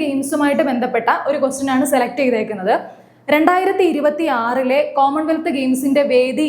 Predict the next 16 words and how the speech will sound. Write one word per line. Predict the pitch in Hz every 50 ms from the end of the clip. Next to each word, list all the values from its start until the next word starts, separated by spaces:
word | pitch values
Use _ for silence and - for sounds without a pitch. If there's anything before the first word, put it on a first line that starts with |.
| 302 -
എവിടെയായിരുന്നു | 247 247 277 294 294 262 240 233 233 247 247 254 262 269 247
എന്നതാണ് | 226 214 220 202 202 214 311 330 -
ചോദ്യം. | 285 226 190 - - - - - - - - - - -
അപ്പോൾ | 277 339 330 311
അതിന്റെ | 302 330 359 339 330
ഓപ്ഷൻസ് | 302 294 294 - 330 320 320 359
തന്നിരുന്നത് | 320 285 277 247 262 254 254 285 277 277 -
സ്വിറ്റ്സർലാൻഡ്, | 302 294 - - - 320 294 - 214 208 233 294 392 - - - - - - _ _ - 240 262
ഓസ്ട്രേലിയ, | 277 269 - - 311 320 294 262 226 208 214 233 294 370 - - - - - _ - 240
അയർലാൻഡ്, | 269 285 302 311 170 170 196 214 254 359 440 - - - -
സ്കോട്ട്ലാൻഡ്. | - - 330 311 269 226 214 190 185 - - - - - - _ _ - _
അപ്പോൾ | _ - 330 330
ഇതിന്റെ | 359 370 392 359 320 302
ആൻസർ | 311 320 330 370 359 320
വരുന്നത് | 285 277 277 269 294 302 - - 269
ഓപ്ഷൻ | 277 - - 320